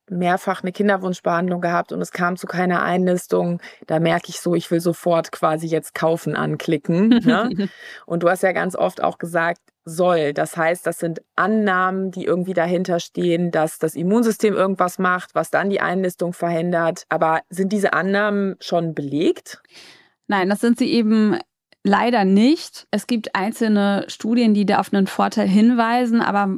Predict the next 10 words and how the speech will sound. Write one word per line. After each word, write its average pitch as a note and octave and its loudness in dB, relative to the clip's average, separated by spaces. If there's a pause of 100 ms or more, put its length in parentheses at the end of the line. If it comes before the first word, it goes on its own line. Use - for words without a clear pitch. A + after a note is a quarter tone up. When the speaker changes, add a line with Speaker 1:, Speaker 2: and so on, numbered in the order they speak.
(100)
Speaker 2:
man G3+ 0
muss G3+ -4
sagen, G#3 0
ganz G3 0
klar G#3+ 0
auch G3+ -2
bei G3 -2
dieser G#3+ 2
Methode, A#3 2
die G#3 4